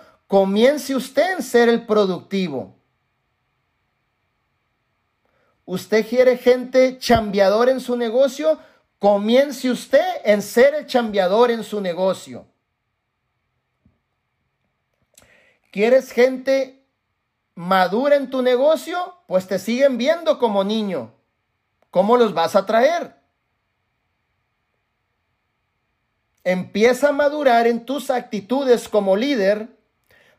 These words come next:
para que empieces a traer la misma calidad de persona en la cual tú te estás convirtiendo. Y no sé, flaco, si estoy, este, empoderando un poquito fuerte, tú me dices,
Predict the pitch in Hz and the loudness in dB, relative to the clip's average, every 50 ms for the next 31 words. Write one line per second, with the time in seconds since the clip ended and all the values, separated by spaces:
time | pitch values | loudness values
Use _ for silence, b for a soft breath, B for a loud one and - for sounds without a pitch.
0 | _ - 156 156 160 165 - - 165 165 160 135 - 180 196 202 190 247 208 220 | _ 0 2 2 2 2 0 -2 -6 -6 -6 -6 -2 0 0 0 2 0 0 0
1 | - - 180 165 165 180 202 208 208 - 175 175 170 165 160 160 165 185 233 311 | 0 0 -2 0 2 2 2 2 -2 -6 -8 -4 -2 0 0 -2 -2 -4 -4 -4
2 | 311 - 311 - 302 302 302 - 233 208 190 180 175 190 202 226 240 233 - 202 | -6 -4 -2 0 0 0 0 0 -2 0 0 0 2 2 2 2 0 -2 -4 -6
3 | 185 - - 240 240 233 208 180 180 175 175 B B B B B 156 156 160 165 | -6 -4 -4 -4 -2 -2 -2 -4 -6 -6 -8 B B B B B -6 -4 0 0
4 | 156 156 - 185 208 220 226 226 - 233 226 233 233 208 - - - 226 254 - | 0 0 2 2 2 2 2 -2 -4 -6 -4 -4 -4 -6 -4 0 0 0 0 0
5 | - - 240 226 214 196 180 160 143 - 185 175 175 165 151 135 117 90 - _ | -2 -2 -2 -2 -2 -4 -6 -8 -10 -8 -6 -4 -4 -4 -4 -8 -12 -14 -16 _
6 | _ _ _ _ _ _ _ _ _ _ _ _ _ _ _ _ _ _ _ _ | _ _ _ _ _ _ _ _ _ _ _ _ _ _ _ _ _ _ _ _
7 | _ _ _ _ _ _ _ _ _ _ _ _ _ _ _ _ _ _ _ _ | _ _ _ _ _ _ _ _ _ _ _ _ _ _ _ _ _ _ _ _
8 | _ _ _ _ _ _ _ _ _ - 156 151 160 180 180 - 214 226 220 - | _ _ _ _ _ _ _ _ _ -18 -12 -8 -6 -6 -4 -4 -4 -4 -4 -4
9 | 226 233 233 - 247 233 - 170 156 147 139 131 120 117 117 _ _ _ _ _ | -6 -6 -4 -4 -6 -6 -6 -8 -10 -10 -10 -10 -12 -14 -16 _ _ _ _ _
10 | - 151 160 170 175 180 175 - 185 165 143 - - - 139 131 131 131 127 127 | -8 -8 -8 -8 -8 -12 -14 -12 -12 -12 -12 -12 -14 -14 -12 -10 -10 -12 -12 -10
11 | 139 135 135 135 135 143 156 160 160 175 175 160 139 120 110 123 143 131 165 147 | -10 -8 -6 -4 -4 -4 -6 -6 -6 -4 -4 -4 -4 -6 -8 -10 -12 -12 -12 -14
12 | - - 160 - - 165 123 - 170 190 180 - - - - 170 175 180 175 190 | -12 -14 -14 -10 -10 -10 -6 -2 0 0 0 -2 -6 -14 -12 -6 -4 -4 -2 -2
13 | 220 202 208 254 302 302 - - | -4 -4 -4 -4 -4 -4 -8 -16